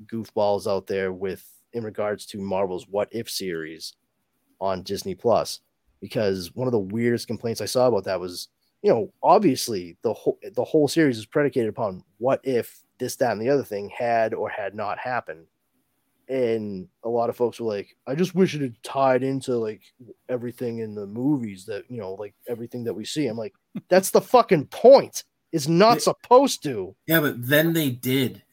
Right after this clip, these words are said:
Speaker 2: and it wasn't, like, great.
Speaker 1: How did they,
Speaker 2: <laughs>
Speaker 1: though?
Speaker 2: That, um, that Doctor Strange was supposed to be the Strange, uh, Defender from, uh, Multiverse of Madness.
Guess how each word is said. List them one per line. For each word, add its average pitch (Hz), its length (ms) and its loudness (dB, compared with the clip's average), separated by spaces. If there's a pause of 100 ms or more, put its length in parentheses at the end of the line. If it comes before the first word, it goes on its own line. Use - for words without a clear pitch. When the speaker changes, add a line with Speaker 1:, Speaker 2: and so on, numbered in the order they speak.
Speaker 2:
and 113 160 0
it 117 80 -4
wasn't, 123 400 -4 (300)
like, 101 260 -8
great. 113 400 -8 (360)
Speaker 1:
How 170 260 4
did 170 280 4
they, 147 180 2
Speaker 2:
<laughs> 107 60 -14
Speaker 1:
though? 104 340 -6 (380)
Speaker 2:
That, 143 320 -4
um, 127 420 -6 (600)
that 131 340 -4
Doctor 127 400 -4
Strange 131 480 -4
was 120 160 -6
supposed 120 380 -10
to 92 60 -20
be 120 120 -4
the 107 140 -10
Strange, 113 680 -8
uh, 104 260 -8
Defender 107 600 -8
from, 98 580 -14
uh, 92 140 -14
Multiverse 104 600 -10
of 92 120 -18
Madness. 101 560 -14